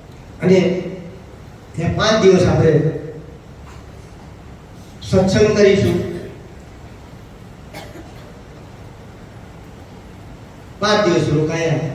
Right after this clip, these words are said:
દેવો આવ્યા. આનું જે સમાધાન કરવાનું હતું બ્રહ્માજીને, એ અદ્ભુત હતું. બ્રહ્માજીએ બત્રીસ ભાતના ભોજન ને તેત્રીસ ભાતના શાકનું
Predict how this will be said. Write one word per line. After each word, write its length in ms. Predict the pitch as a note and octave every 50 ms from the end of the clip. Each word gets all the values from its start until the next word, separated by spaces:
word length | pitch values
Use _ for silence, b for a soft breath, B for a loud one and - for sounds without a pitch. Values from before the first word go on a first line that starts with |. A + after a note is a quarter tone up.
| - - - - - - - - - - - D3
દેવો 300 | - E3+ F3+ G3+ G#3+ -
આવ્યા. 260 | D3 D3 C#3+ C#3+ C3+ A#2 A2+ - - - - - - - - - - - - - - - - - - - - - - - - - - - - - - - - - - - - - - - - - - - - - - - - - -
આનું 260 | G3+ A3+ B3+ C4+ C4+
જે 120 | C4 C4 C#4
સમાધાન 720 | - - - - - C#4 D4 D#4 B3+ A3+ A3+ A#3 - -
કરવાનું 440 | A3 G#3 G3+ G3 F#3+ F#3+ F#3 F3 F3
હતું 160 | F3 F#3 D#3+
બ્રહ્માજીને, 1040 | - D#3+ D3+ D3+ D3 D#3 D#3+ F3 F3+ E3 D3+ D3+ D#3 D#3 D3+ C#3+ - D3+ - - - - - - - - - - - - - - - - - - - - - - - - - -
એ 200 | G3 G#3 G3 F#3
અદ્ભુત 280 | F#3 G#3 G#3+ A#3+ B3+ -
હતું. 460 | - - - - - C3+ A#2 - - - - - - - - - - - - - - - - - - - - - - - - - - - - - - -
બ્રહ્માજીએ 640 | - G3 A#3 B3 C4 C#4 C#4+ C#4 - C4+ C4+ B3+ A3+
બત્રીસ 300 | A3+ A3+ A#3 B3 C4+ B3
ભાતના 400 | A#3+ A3 A3 A3+ B3 A#3+ A#3 G#3
ભોજન 400 | G3 F#3+ G3 G3+ A#3 A#3 A#3 A3+
ને 100 | A3+ G3+
તેત્રીસ 440 | F3+ - G#3 G#3 G3+ G3+ G#3 G3+ F#3
ભાતના 300 | F#3 F#3+ F#3+ G3 F#3 F3
શાકનું 840 | E3+ D#3+ E3 F3 F3+ F3+ F3+ F3 E3+ F3 E3+ D#3 D3 D3+ - - -